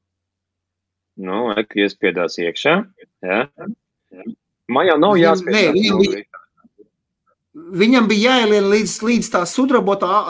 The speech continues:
Speaker 2: tas redzens apkārt filtram, jā, ka viņš ir lī-, līdz, līdz, līdz pašam.
Speaker 1: Nu,
Speaker 2: Nevar
Speaker 1: ir,
Speaker 2: spēs vairāk.
Speaker 1: redzi? Ir, redzi?
Speaker 2: Jā, ok, vot tagad ir, jā. Tagad parāda
Speaker 1: Nu.
Speaker 2: to pogu.
Speaker 1: Viņa deg,
Speaker 2: Nu, to
Speaker 1: bet
Speaker 2: jā, nē,
Speaker 1: viņš
Speaker 2: viņš
Speaker 1: apstāv.
Speaker 2: tur kārsē, nu, tad mēģini, tad mēģini.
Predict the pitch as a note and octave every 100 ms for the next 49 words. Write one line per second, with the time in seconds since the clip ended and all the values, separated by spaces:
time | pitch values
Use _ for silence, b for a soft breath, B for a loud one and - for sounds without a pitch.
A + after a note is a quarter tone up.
0 | E3 F3 E3 C4 C4 G#3+ G3+ E3+ D#3 G3
1 | G3+ C#3 B2+ D#3+ E3+ F#3+ F#3 F3+ F#3+ F#3
2 | G3 F#3+ G3+ G3 F#3 G#3 G3+ C#3 B2+ _
3 | _ _ _ _ G#2 - - - - -
4 | C#4 A3+ A#3 A2 G#2+ D3+ _ _ _ _
5 | G#2+ B2+ G#2+ - - G2 A2 D#3 D3 B3
6 | - E3+ F3+ F3+ G#3 E3 D#3 C3 C3+ B2
7 | - _ _ _ _ F3 F3+ F3+ G3+ F#3
8 | F3 - E3+ - G#3 G#3 G#3 C4 _ _
9 | _ _ _ _ _ _ _ _ A2 C3+
10 | A#2 C3 C3+ E3 A3 B3+ G3+ F#3+ G3+ G#3
11 | - - - - B3 F#3 F3+ A#3 A3+ A#3
12 | A3 D3+ B2 _ D3+ G3 G3